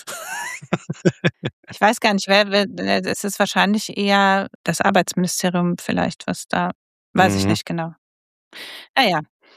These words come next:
Speaker 2: dann die kommunalen Jobcenter sind zum Datenaustausch verpflichtet. Ist wahrscheinlich ein großer Punkt, der nur klein klingt. Dann soll die Westbalkan-Regelung auf fünfundzwanzigtausend Personen pro Jahr begrenzt werden. Das heißt,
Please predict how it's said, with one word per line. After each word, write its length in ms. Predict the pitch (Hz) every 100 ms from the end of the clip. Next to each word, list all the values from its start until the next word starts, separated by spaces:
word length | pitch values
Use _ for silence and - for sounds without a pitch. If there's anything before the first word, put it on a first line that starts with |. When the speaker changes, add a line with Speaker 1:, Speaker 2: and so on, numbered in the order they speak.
| - -
Speaker 2:
dann 400 | 277 294 330 269
die 100 | 214
kommunalen 560 | - 226 208 208 214
Jobcenter 540 | 196 208 - 202 196 185
sind 260 | 185 175
zum 200 | - 170
Datenaustausch 880 | 160 170 220 254 254 233 - - 220
verpflichtet. 880 | - 220 - 226 - 226 - - - 170 175 -
Ist 200 | 190 -
wahrscheinlich 400 | 196 196 196 -
ein 40 |
großer 320 | - 190 -
Punkt, 300 | 175 - 185
der 100 | 175
nur 140 | 170 170
klein 240 | - 156
klingt. 380 | 151 240 339 - - _ -
Dann 200 | 214 220
soll 160 | 214
die 140 | 196 190
Westbalkan-Regelung 1160 | 185 - 220 - 220 202 202 196 196 196 196 185 _ _ _ _ _
auf 180 | - 180
fünfundzwanzigtausend 800 | - 196 - 185 - - 190 175
Personen 320 | - 185 175
pro 160 | 170 170
Jahr 200 | 196 233
begrenzt 460 | 220 196 196 - 185
werden. 180 | 180 170
Das 180 | 165
heißt, 280 | 175 175 -